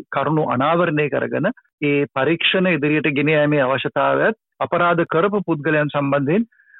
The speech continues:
කටයුතු කරනවා පමණක් නෙමෙයි, දැනට ලබාගෙන ඇති ඒ, අ, පරීක්ෂණ වාර්තා, ඒ එකම කොමිෂන් වාර්තා,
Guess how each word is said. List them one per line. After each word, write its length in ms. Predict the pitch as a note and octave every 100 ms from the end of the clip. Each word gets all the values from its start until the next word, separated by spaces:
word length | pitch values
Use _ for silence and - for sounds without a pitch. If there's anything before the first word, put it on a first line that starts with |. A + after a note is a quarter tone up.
| _
කටයුතු 360 | - D3+ E3 F3
කරනවා 400 | D#3 D#3+ F3+ F#3
පමණක් 340 | F3 D#3+ D#3+ -
නෙමෙයි, 300 | D3+ D3 C#4+ - _
දැනට 500 | B2+ C#3 D3 G3 G3 A3+ A3 -
ලබාගෙන 500 | D3+ D3 D#3+ D#3+ E3+
ඇති 380 | E3+ D#3 - F3 E3
ඒ, 280 | D3 D3 C3+
අ, 140 | A#2 A2+
පරීක්ෂණ 500 | C3 C#3+ D3+ - E3
වාර්තා, 520 | D#3+ D#3 D#3+ _ F3 E3
ඒ 140 | D3 D3
එකම 280 | C#3 - D#3 D3+
කොමිෂන් 440 | C#3 D#3 - F3 E3+
වාර්තා, 440 | E3+ E3+ - A#3